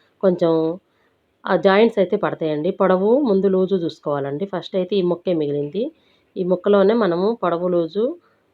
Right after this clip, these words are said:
పొడవు అయితే వస్తుంది కానీ లూజ్ అయితే మనకి కొన్-, ఫిఫ్-, ఫిఫ్టీ కావాలండి లూజు.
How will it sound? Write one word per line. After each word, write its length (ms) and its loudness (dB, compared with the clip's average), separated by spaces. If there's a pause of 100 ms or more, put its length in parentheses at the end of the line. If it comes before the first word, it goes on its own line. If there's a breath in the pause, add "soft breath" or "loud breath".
(140)
పొడవు 220 4
అయితే 280 2 (640)
వస్తుంది 420 0
కానీ 220 -2
లూజ్ 260 2
అయితే 200 2
మనకి 320 -4 (100)
కొన్-, 280 -8 (520)
ఫిఫ్-, 180 -6 (1500)
ఫిఫ్టీ 280 -2
కావాలండి 560 2
లూజు. 340 -6